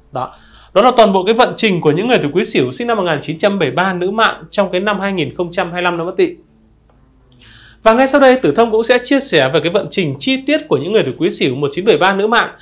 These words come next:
trong mười hai tháng, từ tháng một đến tháng mười hai âm lịch. Đấy.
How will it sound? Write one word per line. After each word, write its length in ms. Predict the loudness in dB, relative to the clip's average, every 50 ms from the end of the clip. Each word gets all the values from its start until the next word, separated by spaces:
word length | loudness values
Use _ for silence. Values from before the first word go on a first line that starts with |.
| -20 -20 -20 -20 _ _ -6
trong 220 | -2 -2 0 2
mười 120 | 4 4 4
hai 160 | 4 2 0
tháng, 320 | 0 0 -2 -2 -4 -6 -4 0
từ 200 | 2 2 2 2 0
tháng 200 | -2 -4 -2 0
một 220 | 0 0 -2 -2 -2
đến 200 | -2 -2 -2 -2
tháng 220 | -2 -2 -2 2 2
mười 140 | 2 2
hai 180 | 2 2 2 0
âm 120 | 2 4
lịch. 240 | 4 4 2 2 -2 -14 -20 -20 -20 _
Đấy. 120 | -16 -16